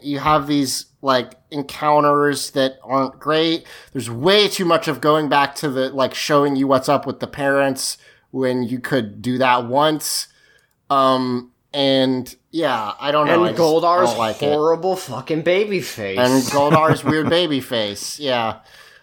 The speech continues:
Speaker 1: Um, and also just the whole, like, Dulcia, like,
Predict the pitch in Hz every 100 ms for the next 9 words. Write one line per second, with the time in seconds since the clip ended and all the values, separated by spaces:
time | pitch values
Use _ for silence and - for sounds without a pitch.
0 | - 170 180 180 175 _ _ _ _ _
1 | - 208 202 196 202 165 151 - 175 151
2 | 160 156 143 127 147 135 - 143 139 139
3 | 165